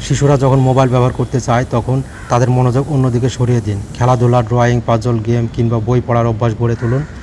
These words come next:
আপনি যদি শিশুর সাথে সময় কাটান, তারা মোবাইলের প্রতি আগ্রহ হারাবে। তিন, পরিবারের সাথে কোয়ালিটি টাইম কাটান। শুধু শিশু নয়, পুরো পরিবারকে মোবাইল কম ব্যবহার করতে হবে। খাবার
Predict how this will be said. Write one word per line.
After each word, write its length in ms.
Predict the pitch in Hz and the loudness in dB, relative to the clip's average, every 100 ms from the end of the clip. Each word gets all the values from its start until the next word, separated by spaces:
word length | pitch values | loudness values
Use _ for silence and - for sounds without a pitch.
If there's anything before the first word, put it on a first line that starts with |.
| - - - - - 123 | -18 -18 -16 -16 -8 -2
আপনি 240 | 120 139 | 2 2
যদি 200 | 139 131 | 4 2
শিশুর 260 | - 123 135 | 0 0 0
সাথে 220 | 131 131 | 0 0
সময় 300 | 127 123 123 | 0 0 2
কাটান, 320 | 123 135 131 | 2 2 2
তারা 320 | 127 117 127 - - - | 2 2 0 -4 -12 -4
মোবাইলের 300 | 123 123 123 | 0 2 2
প্রতি 220 | 123 120 | 0 0
আগ্রহ 280 | 110 104 113 | 0 0 -2
হারাবে। 320 | 98 95 95 107 - - - - - - - - - - - - - - - - - - | -2 -4 -6 -12 -14 -16 -16 -16 -18 -18 -18 -18 -18 -18 -18 -20 -20 -18 -18 -18 -18 -2
তিন, 280 | 151 123 104 101 - - - - - | 4 4 2 -4 -14 -18 -16 -18 0
পরিবারের 320 | 147 143 147 | 4 6 4
সাথে 220 | 120 135 135 - | 2 0 -2 -4
কোয়ালিটি 280 | 135 135 135 | -2 -2 -2
টাইম 260 | 131 127 123 | 0 0 0
কাটান। 280 | 104 95 101 - - - - - - - - | -4 -6 -10 -14 -18 -20 -18 -18 -20 -20 -4
শুধু 120 | 147 | -2
শিশু 320 | 131 143 139 | 0 0 2
নয়, 200 | 139 127 139 | 2 2 0
পুরো 140 | 135 135 | 0 2
পরিবারকে 440 | 135 127 131 131 | 2 2 2 2
মোবাইল 300 | 123 120 123 123 | 0 2 0 0
কম 200 | 123 120 | 0 2
ব্যবহার 340 | 117 113 123 - | 0 2 0 -2
করতে 240 | 120 120 | -6 -2
হবে। 260 | 107 104 123 - - - | -2 -2 -8 -12 -18 -8
খাবার 200 | 107 123 | -2 0